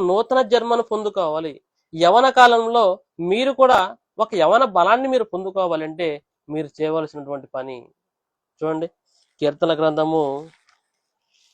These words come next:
నూట ఇరవై ఏడో అధ్యాయము, కీర్తన గ్రంథము నూట ఇరవై ఏడో అధ్యాయము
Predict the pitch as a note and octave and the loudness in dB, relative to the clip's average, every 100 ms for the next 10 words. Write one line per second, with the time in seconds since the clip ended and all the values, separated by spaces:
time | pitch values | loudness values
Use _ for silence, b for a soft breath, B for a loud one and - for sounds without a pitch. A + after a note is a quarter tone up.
0 | _ _ _ _ _ _ _ _ _ _ | _ _ _ _ _ _ _ _ _ _
1 | _ _ _ _ _ _ _ _ - - | _ _ _ _ _ _ _ _ -20 -20
2 | - E3+ G3 G3 E3+ E3+ F3+ G#3 F#3+ D3+ | -4 2 6 8 6 4 6 8 6 6
3 | E3 D3+ D#3 D#3 C#3 C#3 D#3 _ _ _ | 2 2 0 -2 -2 -8 -14 _ _ _
4 | _ _ _ _ _ _ _ _ _ _ | _ _ _ _ _ _ _ _ _ _
5 | _ _ _ _ _ _ _ _ _ _ | _ _ _ _ _ _ _ _ _ _
6 | _ _ _ _ b b b - E3 E3 | _ _ _ _ b b b -4 -2 2
7 | E3 D#3+ D#3+ D#3+ D#3+ D#3 D#3 D3+ D3+ D#3+ | 2 2 0 0 0 0 -2 -2 0 2
8 | D3+ C#3 D3 D3 D3+ | 0 0 -6 -4 -6